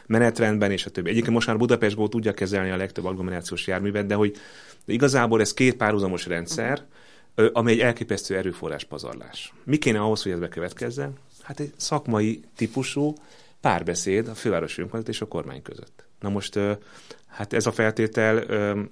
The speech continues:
Speaker 1: hogy is mondjam, jelenleg nem áll fönt. Én, ö, viszont abban nem szeretném beletörődni, hogy ez így is marad. Tehát én azt gondolom, hogy, ö, az önkormányzati választás után, ö, én arra készülök, hogy továbbra is Budapest főpolgármestere leszek,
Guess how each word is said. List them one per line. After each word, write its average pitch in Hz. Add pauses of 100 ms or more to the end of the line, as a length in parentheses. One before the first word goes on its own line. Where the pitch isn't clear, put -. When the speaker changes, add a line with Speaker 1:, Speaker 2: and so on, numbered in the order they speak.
(120)
Speaker 1:
hogy 98
is 85
mondjam, 87
jelenleg 101
nem 92
áll 76
fönt. - (680)
Én, 104
ö, 104 (280)
viszont 117
abban 113
nem 151
szeretném 104
beletörődni, 98
hogy 92
ez 87
így 87
is -
marad. 95 (1000)
Tehát 95
én 113
azt 117
gondolom, 135
hogy, 107
ö, 101 (1400)
az 107
önkormányzati 101
választás 87
után, 104 (140)
ö, 87 (1080)
én 95
arra 110
készülök, 95
hogy 90
továbbra 85
is -
Budapest 92
főpolgármestere 110
leszek, 87